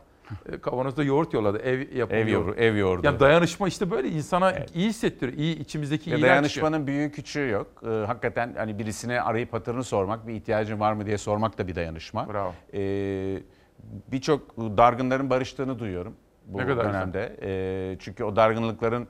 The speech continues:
Speaker 2: beyhude olduğunu ve anlamsız olduğunu birçok durumda görüyoruz.
Speaker 1: Peki. Geçelim.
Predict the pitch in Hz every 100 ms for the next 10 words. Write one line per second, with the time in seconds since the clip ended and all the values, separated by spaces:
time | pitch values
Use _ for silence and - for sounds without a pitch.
0 | - - - 107 110 117 131 110 95 87
1 | 90 139 - 113 - 107 110 110 - 110
2 | 85 82 - 82 - 87 82 85 80 87
3 | - - 98 92 92 - - - 151 180
4 | 175